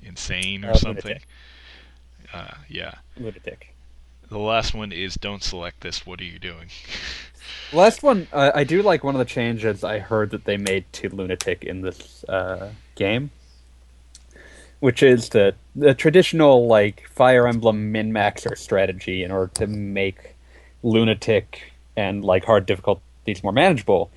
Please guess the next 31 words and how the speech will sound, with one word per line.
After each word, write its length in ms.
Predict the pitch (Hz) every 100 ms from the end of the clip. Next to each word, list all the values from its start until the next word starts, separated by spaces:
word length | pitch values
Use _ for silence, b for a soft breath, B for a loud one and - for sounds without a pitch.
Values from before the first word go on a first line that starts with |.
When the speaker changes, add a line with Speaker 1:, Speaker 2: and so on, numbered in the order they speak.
| b b 143
Speaker 2:
is 240 | 120 -
that 180 | 117 113
you 100 | 123
will 160 | 104 104
save 340 | - 147 135
scum 240 | - 139 113
your 140 | 104
level 320 | 92 - - -
ups. 360 | - - - _ _ _ _ _ _ _
Speaker 1:
Ah. 320 | 101 90 92 - - -
Speaker 2:
So 140 | - 107
that, 240 | 104 92 -
like, 340 | 110 98 98 - - -
every 280 | 131 143 127
time 280 | 143 135
you 140 | 127 123
level 300 | 120 113 104
up, 180 | 95 92 - -
you, 340 | 117 107 113 -
you, 360 | 127 117 113 -
since 380 | - 156 131 -
your 220 | 156 139
stat 420 | - - 160 175
gains 400 | - 143 135 117
are 240 | 113 113 117
randomized 760 | 104 135 165 113 98 92 92 -
in 140 | 95
normal 260 | 92 95 90
course, 640 | - 87 71 - - - b b b b b b -
uh, 240 | 117 107 110 107
you 380 | 117 113 113